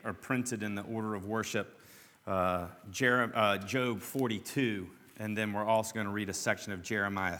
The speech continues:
thirty-two. You can look at those in the blue pew Bibles that are in your pews. They're on pages four forty-six and six sixty-one,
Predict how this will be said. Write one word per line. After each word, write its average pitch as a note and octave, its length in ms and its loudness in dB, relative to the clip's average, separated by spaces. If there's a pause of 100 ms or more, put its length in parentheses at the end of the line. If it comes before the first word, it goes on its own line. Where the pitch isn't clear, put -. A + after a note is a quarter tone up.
(160)
thirty-two. G2 680 -2 (840)
You F3 140 0
can A#2+ 360 4
look C3+ 240 4
at D3 120 2
those B2+ 260 6
in A#2+ 80 0
the A2 80 0
blue B2+ 300 2
pew C3+ 240 0
Bibles G2+ 420 4
that A2 100 -2
are G#2 120 0
in G#2 100 -2
your F#2+ 80 2
pews. F#2 760 0
They're G#2+ 200 -2
on G#2 140 -2
pages G#2 760 -4
four A#2+ 420 -2
forty-six - 1200 -2 (600)
and A2 180 -2
six - 420 -2
sixty-one, G2+ 840 -6